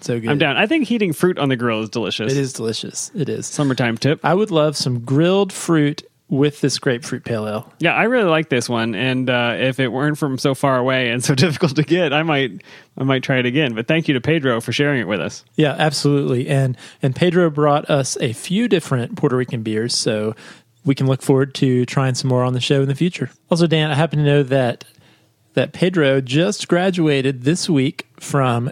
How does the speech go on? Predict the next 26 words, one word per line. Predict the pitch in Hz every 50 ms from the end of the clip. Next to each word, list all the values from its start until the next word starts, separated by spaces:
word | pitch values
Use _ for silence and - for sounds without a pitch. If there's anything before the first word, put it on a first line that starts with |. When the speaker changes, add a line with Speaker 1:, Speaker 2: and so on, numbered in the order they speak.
| _ -
Speaker 1:
the | - - 127
University | 120 120 135 135 120 127 123 123 - - 151 139 -
of | 135 123 120 131 -
Puerto | - - 135 - - 135
Rico, | 131 135 - - 143 135 135 139 143 147
Arecibo, | - 160 151 165 156 - - 247 254 202 143 117 113 113 117 - - _ _ _ -
and | - 147 143 135
he | 123 147 147 156 -
is | 175 160 143 139 135 131 131 123 - - - - - _ _ _ _ -
planning | - 147 143 143 143
to | 147
apply | 147 - 160 160
to | 170 165
grad | 147 170 220 220
school | - - 139
this | 123 117 - -
year. | 110 101 - - -
Speaker 2:
Well, | 143 170
that's | 190 214 -
incredible. | 233 190 - 220 226 220 175 143 -
Can | - 147
you | 147 143
play | - 165 151
the | 147 147
horn | 123 160 170 175
noise? | 185 190 196 214 240 233 - -